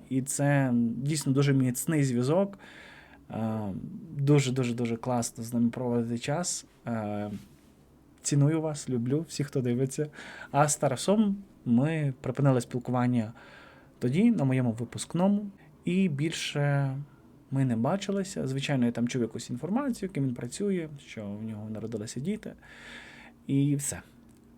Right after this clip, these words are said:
А так, в компанії більше з нами жодного разу я не бачив. Отака, друзі, моя ситуація. Чи були у вас випадки булінгу, ем, також в школі?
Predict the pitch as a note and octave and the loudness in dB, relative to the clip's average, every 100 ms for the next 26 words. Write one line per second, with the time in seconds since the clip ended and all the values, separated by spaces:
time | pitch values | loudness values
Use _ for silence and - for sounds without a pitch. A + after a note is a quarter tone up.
0 | - - C#3+ G3 G3 - - - - - | -10 -4 2 2 0 -14 -20 -20 -20 -20
1 | - - - B2 B2 D#3 E3+ E3 D3+ C#3+ | -20 -16 -2 0 2 0 0 -2 -2 -2
2 | - - - - - - - - C#3+ C#3+ | -4 -12 -20 -20 -20 -20 -8 0 2 0
3 | - C#3 - - E3 B2 A#2+ B2 C3 A2+ | -6 -8 -10 -14 -12 -2 0 2 0 -4
4 | A#2 C#3 D3 C3 A2 A2+ A#2 B2 G#2+ G#2 | -2 -2 0 -2 -4 -4 -4 -4 -6 -8
5 | G#2+ A#2 - - - A2+ C#3 D#3 A2+ G2 | -8 -12 -16 -18 -4 0 0 -2 -4 -4
6 | G2+ - - A2 - - - C#3 C#3+ C#3 | -6 -10 -12 -14 -20 -20 -6 -2 0 2
7 | C3 B2+ B2 B2+ C3 B2+ C#3 D3+ F#3 E3 | 2 2 2 2 2 0 0 2 2 0
8 | C#3+ - C3+ C#3 D3 B2 C3+ D#3 - - | -2 -2 2 2 2 2 2 0 -6 -10
9 | - C3 C3+ B2 - - A#2 A#2 D#3+ D#3 | -4 0 0 0 -4 -2 -2 0 0 2
10 | C3+ A#2 B2 A#2 A#2 - - A#2 A2 G#2+ | 0 0 -2 -4 -8 -18 -8 -6 -4 -6
11 | G#2 G2 G2 - - A2+ - - D3+ D#3 | -6 -8 -8 -8 -6 -6 -8 -2 2 2
12 | D3 | 2